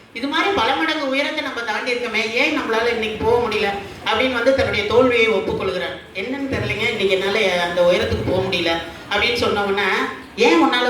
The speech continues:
போக முடியல?" அப்படின்னு அவர் கேட்டதுக்கு அவர் சொன்னாரு, "இவ்வளவு நாள் நான் சர்க்கஸ்ல ஏறும் போதெல்லாம் எல்லாரும் கை தட்டுவாங்க, பக்கத்துல இருக்கும் ஃபுல்லா கை தட்டி என்னை உற்சாகப்படுத்துவாங்க, அதனால என்னால அவ்வளவு உயரம் போக முடிஞ்சது.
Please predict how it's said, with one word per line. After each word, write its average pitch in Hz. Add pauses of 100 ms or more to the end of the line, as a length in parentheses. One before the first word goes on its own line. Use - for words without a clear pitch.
போக 233
முடியல?" 208
அப்படின்னு 202
அவர் 180
கேட்டதுக்கு 202
அவர் 180
சொன்னாரு, 190 (460)
"இவ்வளவு 233
நாள் 294
நான் 220
சர்க்கஸ்ல 233 (260)
ஏறும் 220
போதெல்லாம் 202
எல்லாரும் 226
கை 226
தட்டுவாங்க, 226 (580)
பக்கத்துல 285
இருக்கும் 254
ஃபுல்லா 262
கை 254
தட்டி 302
என்னை 277
உற்சாகப்படுத்துவாங்க, 240
அதனால 240
என்னால 294
அவ்வளவு 277
உயரம் 294
போக 269
முடிஞ்சது. 240